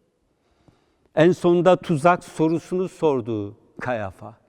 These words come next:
"Sen Tanrı'nın oğlu musun?" İşte bu sözü, bu soruyu reddetmedi. Dedi, "Dediğin gibidir." Onu da savunmadı.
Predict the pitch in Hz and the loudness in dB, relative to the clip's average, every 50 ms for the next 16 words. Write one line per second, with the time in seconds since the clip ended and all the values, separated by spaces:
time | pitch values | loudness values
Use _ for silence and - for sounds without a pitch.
0 | _ _ _ _ _ _ _ _ _ _ _ _ _ _ _ _ _ - - 143 | _ _ _ _ _ _ _ _ _ _ _ _ _ _ _ _ _ -8 -6 -4
1 | 147 151 147 131 - - 127 135 135 131 131 139 139 131 131 127 123 123 147 170 | -2 0 -2 -2 -2 -4 -6 -4 -4 -4 -4 -4 -2 -2 -2 -2 -2 -2 -4 -4
2 | 185 175 - - 208 196 170 _ _ _ _ _ _ _ _ _ _ _ _ _ | -6 -8 -10 -12 -14 -14 -16 _ _ _ _ _ _ _ _ _ _ _ _ _
3 | _ _ _ _ _ _ _ _ _ _ _ _ _ _ _ _ _ _ _ _ | _ _ _ _ _ _ _ _ _ _ _ _ _ _ _ _ _ _ _ _
4 | _ _ _ _ _ _ _ _ _ _ _ _ _ _ _ _ _ _ _ _ | _ _ _ _ _ _ _ _ _ _ _ _ _ _ _ _ _ _ _ _
5 | - - 151 - - 185 165 156 190 180 - - 180 165 131 127 165 180 180 180 | -16 -14 -12 -4 0 0 0 2 0 -4 0 0 0 0 0 -2 -2 0 0 0
6 | 180 - - _ _ _ _ _ _ _ _ _ _ _ _ _ _ _ _ _ | -2 -4 -10 _ _ _ _ _ _ _ _ _ _ _ _ _ _ _ _ _
7 | - 180 202 196 - - 175 165 160 165 165 170 170 170 165 165 - 143 127 139 | 2 4 4 4 4 2 2 2 4 4 4 4 4 2 0 -2 -4 -2 0 0
8 | 131 123 127 143 135 - - 123 113 107 95 101 98 101 98 85 _ _ _ _ | 0 0 0 -2 -2 -2 -4 -4 -4 -4 -4 -6 -6 -8 -10 -12 _ _ _ _
9 | _ _ _ _ - 139 135 143 143 120 101 101 139 131 127 117 131 135 139 151 | _ _ _ _ 0 0 2 2 0 -2 2 4 4 4 4 4 2 2 4 4
10 | 156 151 143 127 117 101 92 104 92 98 90 82 - 92 82 - - - _ _ | 4 2 0 -2 -4 -4 -6 -8 -8 -8 -10 -12 -12 -16 -18 -18 -20 -20 _ _
11 | _ _ _ _ _ _ _ _ _ _ _ _ _ _ _ _ _ _ _ _ | _ _ _ _ _ _ _ _ _ _ _ _ _ _ _ _ _ _ _ _
12 | _ _ _ _ _ _ _ _ _ _ - 175 180 214 220 185 208 175 - - | _ _ _ _ _ _ _ _ _ _ 2 4 4 6 6 6 4 4 2 -4
13 | - - 147 139 123 123 117 104 101 98 95 87 92 92 | -6 -2 -2 0 0 -2 -4 -4 -6 -8 -10 -10 -12 -14